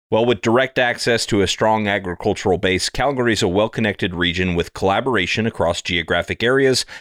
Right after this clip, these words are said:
industries, and research and training institutions. Calgary has experts in all things ag,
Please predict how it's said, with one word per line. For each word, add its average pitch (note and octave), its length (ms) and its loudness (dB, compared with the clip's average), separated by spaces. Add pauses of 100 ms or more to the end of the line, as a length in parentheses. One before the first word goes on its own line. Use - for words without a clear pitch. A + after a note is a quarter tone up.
industries, A#2+ 760 0
and G#2+ 220 -2
research G2+ 460 0
and G2+ 100 0
training F2+ 380 0
institutions. - 960 -4 (420)
Calgary E3+ 320 2
has C3 260 0
experts C3+ 560 0
in A#2+ 180 0
all F#3 200 2
things G2+ 300 -2
ag, B1+ 320 -6